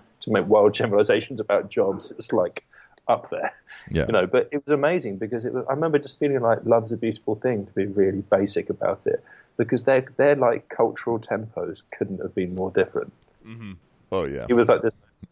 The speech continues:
Speaker 1: rigorously German dude in Alabama, of all places, with this, like, wild blonde, like, southern woman, <laughs> you know, and she was just, like,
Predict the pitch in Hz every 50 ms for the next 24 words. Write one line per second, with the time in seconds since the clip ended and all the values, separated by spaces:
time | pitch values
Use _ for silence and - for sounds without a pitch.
0 | _ 160 160 156 139 127 110 101 98 101 - - 117 101 - 104 104 104 104 104
1 | 104 - 107 101 98 101 - _ - - 117 113 113 117 127 123 107 117 123 123
2 | 135 135 113 107 107 - 107 104 104 - - 107 104 - - 95 92 - 113 107
3 | 113 - 110 - - 104 98 92 - - _ _ _ _ _ _ _ _ _ -
4 | 110 107 107 107 101 107 117 113 104 104 95 95 95 - _ - 98 98 101 104
5 | 92 92 87 87 87 - - _ _ - 92 90 90 87 - - - - - -
6 | 98 92 92 95 85 87 87 85 - - - _ _ - 104 98 92 - - -
7 | - - - - - _ _ _ - - 131 113 98 104 101 - - 208 160 170
8 | 160 139 - - 104 - - 110 98 98 - -